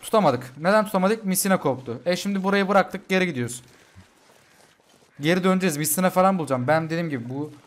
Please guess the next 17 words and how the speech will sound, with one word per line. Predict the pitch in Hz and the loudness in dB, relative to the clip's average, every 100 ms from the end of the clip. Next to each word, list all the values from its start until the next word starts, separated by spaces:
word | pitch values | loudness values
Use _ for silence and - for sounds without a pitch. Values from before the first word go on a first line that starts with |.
| _ _ _ _ _ | _ _ _ _ _
yüzde | 139 139 143 | -10 -6 -2
yüz | 185 160 | -4 -4
bitireceğim. | - 151 135 190 214 - _ _ _ _ _ _ | -6 -6 -4 -6 -6 -20 _ _ _ _ _ _
Ondan | 143 135 156 185 | -10 -6 -4 -2
mütevellit, | 185 185 160 156 170 214 - _ - _ _ _ _ _ _ _ _ _ _ _ _ _ _ _ _ _ _ _ _ _ _ _ _ _ _ _ | -2 -4 -4 -2 -4 -8 -12 _ -20 _ _ _ _ _ _ _ _ _ _ _ _ _ _ _ _ _ _ _ _ _ _ _ _ _ _ _
e, | 135 131 135 131 127 | -14 -12 -10 -10 -4
geri | 143 175 | 0 0
döneceğim | 160 151 156 147 | -2 -2 -4 -4
illaki, | 123 117 110 127 | -2 -2 -4 -10
emin | 139 131 | -10 -6
olun. | 135 117 123 - _ _ _ _ _ _ _ _ _ _ _ _ - | -6 -8 -12 -20 _ _ _ _ _ _ _ _ _ _ _ _ -12
Üç | 185 - | -8 -4
beş | 208 - | -4 -2
de | 214 208 | -2 -2
içerek | 196 202 202 | -2 -4 -4
miçerek | - 196 202 | -6 -6 -2
bıraktım. | 170 139 - | -2 -2 -6